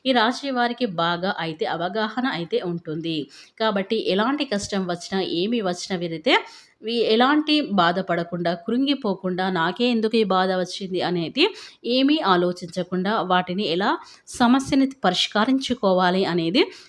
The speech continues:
వీరి యొక్క తెలివితేటలతో వీరు ఉపయోగించుకొని ఆ సమస్యనైతే పరిష్కరించుకుంటారు. కానీ "నాకే సమస్య వచ్చింది దేవుడా" అని దేవుణ్ణి తిట్టుకోవడం అలాంటివైతే చెయ్యరు. మనుషులన్నాక మనకే కష్టాలు, సుఖాలు అనేవి మనకే రావటం అనేది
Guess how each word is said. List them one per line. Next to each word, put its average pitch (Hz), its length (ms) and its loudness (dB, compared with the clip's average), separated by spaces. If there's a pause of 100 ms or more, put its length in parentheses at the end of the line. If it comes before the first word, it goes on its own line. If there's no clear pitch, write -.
(540)
వీరి 269 240 0
యొక్క 233 280 4
తెలివితేటలతో 226 880 0
వీరు 175 200 -2
ఉపయోగించుకొని 165 880 -2
ఆ 220 200 -2
సమస్యనైతే 226 720 -4 (540)
పరిష్కరించుకుంటారు. 180 1200 0
కానీ 170 340 0
"నాకే 175 340 -2
సమస్య 196 460 -4
వచ్చింది 185 420 -6
దేవుడా" 170 420 -2
అని 175 200 0
దేవుణ్ణి 180 460 -4
తిట్టుకోవడం 180 640 -6
అలాంటివైతే 160 600 -6 (420)
చెయ్యరు. 170 480 -2
మనుషులన్నాక 214 680 -4
మనకే 165 400 -6
కష్టాలు, 220 560 -8
సుఖాలు 175 420 -6
అనేవి 170 400 -4
మనకే 160 420 -4
రావటం 170 400 -4
అనేది 175 240 -2